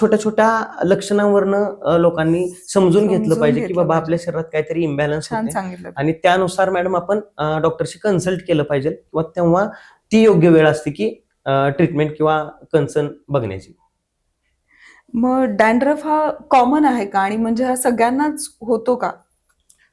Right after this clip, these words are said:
Speaker 1: तेच मॅडम परत की ज्या गोष्टी, अ, म्हणजे आहारज आणि विहारज, खाणं पिणं राहणं वागणं चुकल्याशिवाय कुठली गोष्ट आपल्या शरीरात येत नाही. आजार कुठलाच ढगातनं पडत नाही,
Speaker 2: हम्म.
Speaker 1: आपलं काहीतरी चुकत असतं. आयुर्वेदाची दिनचर्या व्यवस्थित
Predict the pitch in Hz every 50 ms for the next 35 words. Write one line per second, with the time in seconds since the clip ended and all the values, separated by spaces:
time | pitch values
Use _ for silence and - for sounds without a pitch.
0 | - - - 220 220 214 175 147 127 123 123 117 120 120 117 113 - - - -
1 | 175 180 190 196 208 190 - - - - 175 143 131 151 165 165 165 165 165 -
2 | - - 160 165 170 175 180 - - - - - - - - - 120 120 117 113
3 | 113 113 113 - - 135 127 135 143 - 139 143 156 185 190 196 180 185 170 170
4 | 175 165 156 139 120 107 104 95 - _ _ - - 160 156 175 202 - 170 196
5 | 190 185 190 185 180 165 151 151 160 165 165 151 135 135 147 147 147 - - 127
6 | 123 - 135 127 123 131 131 - 120 117 110 107 - - 113 104 - 107 117 117
7 | - _ _ _ - - 139 107 113 113 113 110 - 98 92 90 87 - - _
8 | - 113 131 131 165 185 202 170 190 170 175 175 185 180 156 156 131 127 135 123
9 | 127 117 - 110 95 90 - - - _ _ _ _ - 214 - 247 233 214 180
10 | 156 202 220 226 220 175 160 175 - - 131 - 117 98 101 95 - - - -
11 | _ _ _ _ - 117 139 151 175 180 175 185 180 214 185 160 160 170 190 190
12 | 196 208 185 196 196 196 196 190 185 185 180